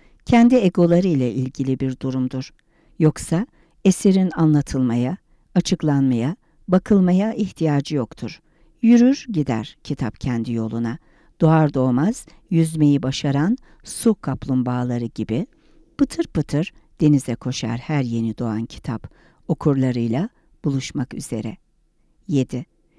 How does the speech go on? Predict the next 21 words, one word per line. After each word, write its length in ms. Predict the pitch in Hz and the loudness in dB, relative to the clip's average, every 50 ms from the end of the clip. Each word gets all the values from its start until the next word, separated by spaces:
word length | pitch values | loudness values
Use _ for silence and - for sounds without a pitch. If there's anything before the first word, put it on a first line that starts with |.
| _ _ _ - | _ _ _ 2
Yazarlar 720 | 202 185 190 196 - 208 214 214 220 240 269 302 - - _ - _ _ _ - | 4 4 4 4 4 4 4 6 4 4 2 0 -4 -10 _ -20 _ _ _ 2
yazma 380 | 180 185 196 196 196 214 220 220 | 4 6 6 6 6 6 4 4
sürecinde 760 | - - 151 113 117 117 113 - 127 117 117 131 160 208 254 _ _ _ _ _ _ | 2 0 -2 0 0 -2 -2 -2 -2 -2 0 0 0 -2 -2 _ _ _ _ _ _
tek 260 | - - 269 - - - | 2 2 2 2 2 0
başlarına 600 | 143 143 - - 135 127 127 123 127 127 113 101 | 0 0 0 -2 -2 0 0 2 0 0 0 0
olduklarına 640 | 127 123 127 127 - - 120 120 120 120 123 120 | -2 -4 -4 -6 -6 -4 -2 -2 -2 -2 -2 -4
inanırlar. 800 | 110 - 139 131 127 123 123 117 113 113 113 113 120 127 - - _ _ _ _ _ _ _ _ _ - | -4 -4 -2 -2 0 0 -2 -2 -2 -2 -2 -2 -4 -6 -10 -14 _ _ _ _ _ _ _ _ _ 4
Öyledir 540 | 220 226 254 240 226 180 - 120 117 113 107 | 6 8 8 8 6 6 4 0 -2 -4 -2
de 160 | - 110 104 | -4 -4 -2
büyük 280 | - 113 113 113 - - | -2 -2 -2 -2 -4 -4
ölçüde. 520 | 98 110 113 - - - - 120 127 147 _ _ _ _ _ _ _ - | -4 -4 -4 -6 -6 -8 -6 -6 -6 -8 _ _ _ _ _ _ _ 2
Tek 240 | - 233 220 - | 4 4 4 4
özneli 600 | - - 127 127 - - 131 127 123 131 160 208 - - | 2 0 0 0 0 0 0 2 2 2 2 0 0 0
bir 180 | 143 147 139 - | 0 0 0 -2
eylemdir 580 | - 120 117 113 113 113 113 110 95 104 110 110 | -4 -2 -2 -2 -2 -2 -4 -4 -4 -6 -6 -6
yazmak. 580 | 104 107 113 107 - 117 107 120 123 - _ _ _ _ _ _ _ - | -4 -6 -6 -6 -6 -6 -6 -6 -6 -12 _ _ _ _ _ _ _ -2
Dünyanın 600 | - 180 190 196 202 214 214 220 240 262 277 277 - - | 2 4 6 6 6 6 4 4 6 6 4 4 4 4
en 200 | 240 254 269 233 | 6 8 8 8
yalnız, 640 | 180 156 131 123 120 113 110 123 151 180 - - _ - | 6 4 2 2 0 0 -2 -2 -4 -6 -8 -14 _ 0
en 240 | - 220 240 233 - - 151 | 2 4 4 2 2 -2 -6
ıssız 520 | 147 - - - - 156 170 196 - - | -8 -8 -8 -6 -2 0 0 0 -2 -10